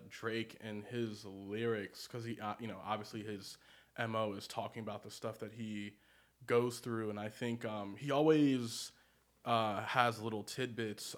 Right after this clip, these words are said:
of, you know, he always mentions people in his team, and, like, the common theme of a lot of those times when he mentions them is how,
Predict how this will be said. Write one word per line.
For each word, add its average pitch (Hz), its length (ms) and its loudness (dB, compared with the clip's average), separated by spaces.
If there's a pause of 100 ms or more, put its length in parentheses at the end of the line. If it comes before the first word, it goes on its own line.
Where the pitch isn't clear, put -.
of, 101 480 -4 (280)
you 135 100 0
know, 95 320 0 (140)
he 127 80 -6
always 127 300 2
mentions 117 340 0
people 117 320 -6
in 107 60 -6
his 101 160 -8
team, 110 540 -4 (420)
and, 110 420 0 (100)
like, 110 200 0
the 110 80 -6
common 131 400 2
theme 120 260 0
of 104 100 -2
a 107 60 -2
lot 101 240 0
of 123 100 4
those 101 200 -4
times 107 460 -6
when 113 100 -6
he 107 60 -6
mentions 107 340 -6
them 104 180 -6
is 98 140 -12
how, 107 540 0